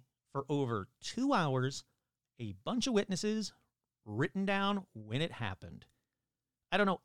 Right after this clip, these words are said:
anything that can float around for two full hours, especially back then. Um,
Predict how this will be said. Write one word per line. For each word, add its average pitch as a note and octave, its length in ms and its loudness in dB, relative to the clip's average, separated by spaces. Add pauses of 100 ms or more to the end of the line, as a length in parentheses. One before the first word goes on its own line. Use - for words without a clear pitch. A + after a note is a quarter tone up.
anything B2 580 2 (240)
that C#3 140 -2
can B2 160 0 (120)
float F3 240 2
around D#3+ 440 2
for B2 240 -4
two F3 400 -2 (160)
full D#3+ 200 2
hours, B2 600 0 (300)
especially F3 300 4
back A#2 260 0
then. G2+ 340 -2 (540)
Um, G#2+ 420 2